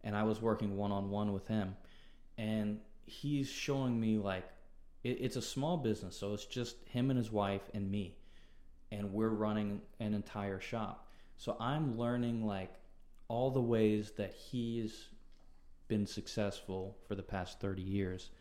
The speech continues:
And he's passing down all this knowledge to me. And he's teaching me also how to make all these different types of donuts, which it's not common sense. You know, there's a lot of tricks that we learn, which is basically the same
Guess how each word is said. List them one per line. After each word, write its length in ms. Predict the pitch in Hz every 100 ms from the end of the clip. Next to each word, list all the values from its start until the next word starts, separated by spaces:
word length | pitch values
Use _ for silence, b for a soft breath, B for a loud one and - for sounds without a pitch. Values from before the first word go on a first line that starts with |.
| b b b -
And 140 | 101
he's 300 | 98 123 117
passing 480 | - 120 110 107 107
down 200 | 107 104
all 220 | - 110
this 220 | 110 110 107
knowledge 500 | 98 101 101 95 -
to 80 | 98
me. 360 | 98 95 98 - b b b - -
And 460 | 107 104 101 98 - b b b b
he's 240 | b 120 110
teaching 360 | - 113 - 110
me 120 | 107
also 400 | 98 107 - 104
how 280 | 104 101 98 -
to 300 | 104 98 98 - - -
make 300 | 110 101 90 - - -
all 160 | - 101
these 160 | 101 98
different 280 | 101 101
types 220 | 95 92 -
of 100 | 90
donuts, 560 | 113 127 117 117 - 107
which 340 | 98 - - - - -
it's 180 | - -
not 300 | 170 - -
common 380 | 117 95 92 85
sense. 400 | - 87 85 -
You 80 |
know, 120 | 104 101
there's 160 | 117
a 40 | 113
lot 260 | 110 113
of 180 | 110 107
tricks 540 | - 113 104 - - - b b b b
that 120 | 110
we 160 | 101 110
learn, 440 | 107 110 104 98 98 b b b
which 160 | 135 127
is 80 | 123
basically 440 | 135 151 151 139
the 120 | 117
same 540 | 110 - 120 120 120